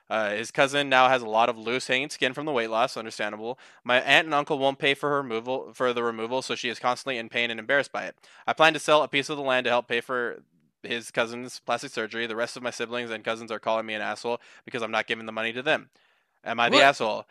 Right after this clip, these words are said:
Speaker 1: Uh, no, dude. Listen, this
Speaker 2: No.
Speaker 1: is, this is a, this is something that happens a
Speaker 2: No.
Speaker 1: lot. Like, especially coming from a big family, I know exactly what he's talking about with the, like, everybody wants their share, dude. I mean, it was so weird after my,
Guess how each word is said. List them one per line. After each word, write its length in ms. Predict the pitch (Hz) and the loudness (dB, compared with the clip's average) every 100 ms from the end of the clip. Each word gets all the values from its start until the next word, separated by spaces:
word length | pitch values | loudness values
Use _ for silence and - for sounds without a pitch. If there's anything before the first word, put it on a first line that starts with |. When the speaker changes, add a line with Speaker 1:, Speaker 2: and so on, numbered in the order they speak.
| - - _ | -20 -20 _
Speaker 1:
Uh, 280 | 127 139 139 | 8 10 10
no, 160 | 156 170 | 8 8
dude. 300 | 156 143 139 | 6 2 2
Listen, 300 | 185 180 139 | 2 4 2
this 140 | 208 | 4
Speaker 2:
No. 80 | 185 | 4
Speaker 1:
is, 100 | 175 | 0
this 220 | - 190 | 0 -2
is 120 | 254 | 2
a, 200 | 226 156 139 | 6 6 4
this 80 | 185 | -6
is 60 | |
something 220 | - 208 180 | -4 -2 2
that 140 | 120 | 6
happens 280 | 131 202 170 | 8 6 2
a 20 | |
Speaker 2:
No. 40 | |
Speaker 1:
lot. 260 | 117 123 123 | 6 6 6
Like, 100 | 123 | 0
especially 340 | 123 156 - 151 | 0 -2 0 -2
coming 180 | 147 | -2
from 100 | 147 | -4
a 80 | 139 | -4
big 160 | 127 127 | -4 0
family, 500 | 135 135 135 139 139 | 4 4 4 2 2
I 220 | 120 123 | 2 2
know 440 | 123 127 123 120 | 2 2 2 0
exactly 600 | 104 117 110 113 113 120 | -2 -6 0 2 2 -2
what 260 | 117 113 - | -2 -4 -6
he's 160 | 117 - | -12 0
talking 260 | 110 113 | 0 0
about 200 | 120 117 | 0 0
with 160 | 113 - | 0 -4
the, 240 | 110 107 - - - _ _ _ _ _ _ _ _ 143 | -4 -4 -8 -20 -20 _ _ _ _ _ _ _ _ 0
like, 100 | 139 | 4
everybody 300 | 147 143 143 | 6 8 8
wants 220 | 139 - | 6 4
their 140 | 131 | 0
share, 480 | - - 117 123 123 | 0 -2 2 2 2
dude. 280 | 123 127 127 | 0 -2 2
I 40 | |
mean, 100 | 156 | 2
it 40 | 170 | 2
was 80 | |
so 160 | - 247 | 4 2
weird 300 | 131 139 123 | 4 4 6
after 200 | 123 147 | 4 2
my, 420 | 135 127 123 113 | 2 4 4 2